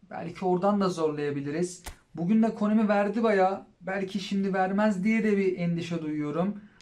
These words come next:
Ama çok şanslı bugün. Belki yine şansı devam eder, çıkarabilir. Bence riske girelim arkadaşlar. Haftaya gelecek paketlerden açalım.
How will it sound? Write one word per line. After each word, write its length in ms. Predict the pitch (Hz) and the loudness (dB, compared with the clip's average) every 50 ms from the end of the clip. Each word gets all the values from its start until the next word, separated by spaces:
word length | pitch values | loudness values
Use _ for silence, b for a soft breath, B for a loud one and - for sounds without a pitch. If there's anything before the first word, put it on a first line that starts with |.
| - | -4
Ama 420 | - 180 196 185 214 214 - - - _ _ - | -2 2 2 2 2 2 -2 -10 -20 _ _ -10
çok 280 | - - 202 220 214 - | -2 -2 0 0 0 -2
şanslı 440 | - 233 226 214 - - 226 202 | -2 0 0 0 -2 -2 -2 0
bugün. 260 | 202 190 214 214 202 196 | 2 2 4 4 4 4
Belki 280 | 196 190 185 - - | 2 0 0 0 2
yine 120 | 220 214 208 | 2 2 2
şansı 400 | - 214 208 202 185 - 214 190 | 2 0 -2 -2 -4 -4 -2 0
devam 300 | 208 202 202 208 202 202 | 2 4 4 4 2 2
eder, 280 | 196 202 202 196 - | 2 2 0 -2 -2
çıkarabilir. 880 | - - - - 202 208 214 208 208 180 170 160 170 190 - - - - _ _ _ _ _ _ _ _ _ _ _ _ _ _ _ _ _ _ _ _ _ _ _ _ _ _ - | -6 -10 -6 -4 -4 -2 0 0 0 0 0 -2 -2 -2 -4 -4 -8 -18 _ _ _ _ _ _ _ _ _ _ _ _ _ _ _ _ _ _ _ _ _ _ _ _ _ _ -4
Bence 360 | - 359 330 285 233 202 226 220 | -2 0 2 2 4 4 4 2
riske 280 | 262 - - - 294 | 0 0 -2 -4 -2
girelim 320 | 233 240 214 196 180 170 165 | 0 2 4 4 4 4 2
arkadaşlar. 500 | 160 160 170 170 165 160 160 - 240 214 | 0 0 0 0 0 0 0 -2 -6 -6
Haftaya 440 | - - 277 - - - 220 202 | -4 -4 -4 -4 -2 -2 -2 0
gelecek 360 | 196 202 190 185 190 190 185 - | 2 2 0 0 0 -2 -4 -4
paketlerden 580 | 185 180 180 175 175 170 165 160 156 160 156 | -6 -4 -4 -4 -2 0 0 0 0 -2 -4
açalım. 380 | 147 139 - - 135 131 127 | -4 -6 -6 -6 -6 -6 -6